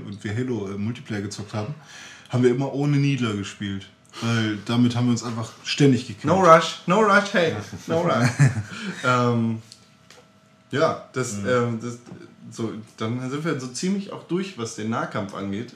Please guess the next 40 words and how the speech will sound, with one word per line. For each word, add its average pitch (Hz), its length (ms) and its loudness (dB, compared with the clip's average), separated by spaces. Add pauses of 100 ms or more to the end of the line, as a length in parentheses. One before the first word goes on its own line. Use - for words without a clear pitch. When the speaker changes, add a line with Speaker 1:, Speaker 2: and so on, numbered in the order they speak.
(100)
Speaker 2:
Äh, 117 40 -2 (180)
Speaker 1:
Mhm. 107 120 -2
Speaker 2:
zwei 135 260 -4
Sachen 135 280 -6
haben 107 120 -6
wir 104 60 -6
noch. 120 220 -8 (220)
Speaker 1:
Mhm. 107 260 -6
Speaker 2:
Ähm, 117 460 2
einmal 123 480 -2 (120)
hast 117 240 -10
du 120 360 -4 (1080)
die 117 300 -2
Ketten-, 135 560 -6
das 131 200 -4
Kettensägenschwert. 92 1080 -8
Speaker 1:
Oh 143 180 2
ja, 104 300 0 (140)
nicht 165 240 2
verwechseln 160 460 0
mit 143 160 0
der 131 460 2
Kettensägenwaffe 127 1160 -2
aus 120 280 -6
Gears 123 160 -4
of 113 160 -6
War. 120 300 -6 (180)
Speaker 2:
Ja, 101 160 -4
da, 110 180 -4
Speaker 1:
Ich - 160 -4
meine 143 300 2
Speaker 2:
das 139 240 -2
wäre 117 100 -2
meine 117 220 -2
Überleitung 92 540 -10
jetzt. 90 260 -16
Speaker 1:
Ach 135 60 -4
so, - 300 -6
ah, 131 60 -12
Speaker 2:
Toll. 98 240 -6